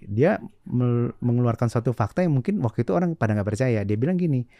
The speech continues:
"Eh, orang Indonesia itu adalah orang yang paling cinta sama brand dalam negeri," katanya. Udah ada risetnya.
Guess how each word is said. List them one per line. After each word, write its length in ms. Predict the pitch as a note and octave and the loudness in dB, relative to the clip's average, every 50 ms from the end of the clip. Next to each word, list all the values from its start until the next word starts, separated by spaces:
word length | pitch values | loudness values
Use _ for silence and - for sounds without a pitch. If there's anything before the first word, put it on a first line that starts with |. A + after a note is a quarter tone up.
| - - - - - - - - - - - - - | -20 -20 -20 -20 -20 -20 -20 -20 -20 -20 -20 -20 -8
"Eh, 240 | - - B2 B2 B2 - | -2 2 2 4 4 4
orang 240 | C3+ C#3 C#3+ D3 | 4 4 4 4
Indonesia 400 | D3 C#3+ C#3 C#3 C3+ C3 - - | 4 4 4 4 4 4 2 2
itu 160 | D3 C#3+ - G3+ | 0 2 2 2
adalah 260 | F3 C#3+ C3 B2 C3+ | 2 4 2 2 2
orang 300 | - B2 B2+ C3+ D#3 D#3+ | 2 0 0 0 0 0
yang 100 | C#3+ C3+ | 0 0
paling 220 | C3 - A#2+ B2 B2 | 0 0 0 0 0
cinta 300 | - - C3 C3+ D#3 D3 | 0 0 -2 0 -2 -2
sama 280 | B2+ B2 A2+ A2+ A2 G#2+ G#2+ G2+ - - - | -2 -2 -2 0 0 -2 -4 -6 -8 -12 -10
brand 380 | - A#2+ A2+ A#2+ A#2 A#2 A2+ G#2+ | -4 0 2 4 4 4 2 0
dalam 200 | G#2 G#2 G#2+ G#2+ | 0 0 0 0
negeri," 300 | A2+ A#2 G#2+ G2 F#2+ - _ _ | 0 -2 -2 -6 -8 -10 _ _
katanya. 480 | - - F#2+ - G2 F#2+ F#2 F2+ E2+ - _ _ _ _ _ | -8 -8 -6 -4 -4 -4 -6 -6 -8 -12 _ _ _ _ _
Udah 160 | - C3+ C3 | 2 4 4
ada 100 | A#2+ A#2+ | 4 4
risetnya. 480 | A#2+ A#2+ A2+ - E3 - B2+ A2 G2+ | 4 2 0 -2 -4 -2 -2 -4 -4